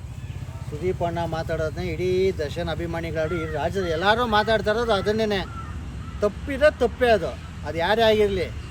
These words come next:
ಆ ಜಾಗದಲ್ಲಿ ಯಾರೇ ಇರಲಿ, ತಪ್ಪಿರೋ ತಪ್ಪೇ. ಅದೇ ರೀತಿ ಅದೇನು ಕಾನೂನಿದೆ ಕ್ರಮ ಜರುಗಿಸ್ಲಿ. ಇವಾಗ ನಾವು ಒಂದು ಹೋರಾಟಗಾರರಾಗ್ಬಿಟ್ಟು ಒಂದು, ಆ, ಆ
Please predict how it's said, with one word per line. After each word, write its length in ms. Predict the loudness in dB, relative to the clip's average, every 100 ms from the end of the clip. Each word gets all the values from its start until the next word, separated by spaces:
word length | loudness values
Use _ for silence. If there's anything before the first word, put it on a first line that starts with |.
| -8 -6
ಆ 40 | -4
ಜಾಗದಲ್ಲಿ 320 | -2 0 2
ಯಾರೇ 360 | 2 4 4
ಇರಲಿ, 200 | 4 2
ತಪ್ಪಿರೋ 500 | 0 -2 0 0 0
ತಪ್ಪೇ. 400 | -2 -2 0 -2 -4 -6 -6 -4 0
ಅದೇ 260 | 2 4 6
ರೀತಿ 320 | 4 4 2
ಅದೇನು 600 | 2 0 2 2 2 0
ಕಾನೂನಿದೆ 520 | 0 0 0 0 -2
ಕ್ರಮ 260 | -2 -2 -2
ಜರುಗಿಸ್ಲಿ. 480 | -4 -4 -2 -4 -4 -6 -8 -8 -8 -10 -6
ಇವಾಗ 160 | -2 2 4 4 4
ನಾವು 280 | 2 2 2
ಒಂದು 180 | 2
ಹೋರಾಟಗಾರರಾಗ್ಬಿಟ್ಟು 800 | 0 0 0 -2 -2 -2 -4 -4
ಒಂದು, 420 | -2 -2 -2 0
ಆ, 460 | 0 0 -2 -2 -4 -6 -8 -6
ಆ 100 | -4